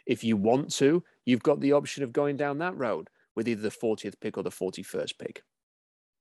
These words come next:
And Artie Burns doesn't prevent you from targeting a corner either. Now, they don't generally take those players early. They tend to wait for cornerbacks later in the draft. But again, you know, if there's one there in round two, round three, round four that you really want,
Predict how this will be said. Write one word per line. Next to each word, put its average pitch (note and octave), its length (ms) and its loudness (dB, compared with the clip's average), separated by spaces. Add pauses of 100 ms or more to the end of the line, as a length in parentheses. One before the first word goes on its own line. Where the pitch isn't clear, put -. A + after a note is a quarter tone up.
(200)
And C#3 100 0
Artie E3+ 220 2
Burns C#3 380 4
doesn't A#2 200 -2
prevent A2+ 260 0
you A2 80 -2
from G#2+ 320 -6
targeting A2 540 -2
a G#2 60 -2
corner B2+ 420 2
either. F#3 380 0 (440)
Now, G#2+ 120 -2
they A2 80 2
don't A2+ 200 2
generally B2+ 380 0
take A2 300 -4
those G#2 180 -2
players F#2+ 380 -4
early. C3+ 420 2 (340)
They G2+ 80 -6
tend G#2+ 260 -8
to G2 80 -6
wait G2+ 300 -2
for - 120 -8
cornerbacks B2+ 540 -4
later A#2+ 320 -2
in A2+ 40 -6
the A2 60 -6
draft. C3 340 -6
But B2 140 -4
again, B2+ 300 -6
you G#2 80 -10
know, A2 140 -4
if A2 100 -8
there's A#2 160 -2
one B2+ 320 0
there B2+ 300 0
in A2 100 -4
round A2+ 300 -4
two, B2+ 260 -2
round A2+ 260 -4
three, A#2+ 240 0
round A2+ 260 0
four A#2+ 280 4
that C3+ 80 4
you A2+ 160 0
really G#2+ 320 2
want, G#2+ 460 -2